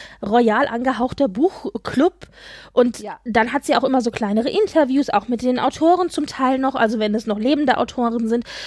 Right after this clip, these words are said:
Speaker 1: Und hat dann jetzt auch die ersten, ich glaub, vier Bücher eingestellt, die sie empfiehlt, die man lesen sollte.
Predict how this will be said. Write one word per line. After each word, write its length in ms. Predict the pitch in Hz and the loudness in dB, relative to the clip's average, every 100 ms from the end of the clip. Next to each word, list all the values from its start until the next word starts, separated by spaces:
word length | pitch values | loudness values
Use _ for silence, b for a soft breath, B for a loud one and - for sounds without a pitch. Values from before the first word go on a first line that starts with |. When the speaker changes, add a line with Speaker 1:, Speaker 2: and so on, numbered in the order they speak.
| B | B
Speaker 1:
Und 180 | 240 220 | 0 2
hat 120 | 226 | 2
dann 140 | 247 | 4
jetzt 220 | 240 226 - | 4 2 2
auch 220 | 226 220 | 2 2
die 100 | 220 | 0
ersten, 460 | 202 220 - 240 226 | 0 -2 -4 -4 -4
ich 100 | - | -2
glaub, 200 | 202 196 | -4 -4
vier 280 | - 320 | 0 0
Bücher 380 | 254 277 262 247 | 2 -2 0 0
eingestellt, 640 | 202 240 247 - 214 233 - | 0 -2 -4 0 0 0 -2
die 120 | 214 | -4
sie 100 | 202 - - 185 | -4 -14 -14 -10
empfiehlt, 640 | - 196 - 277 269 - - | -4 -4 0 0 2 0 -6
die 60 | |
man 160 | 185 180 | -4 -2
lesen 320 | 254 415 339 | 0 2 2
sollte. 440 | 247 240 262 214 | 2 4 4 0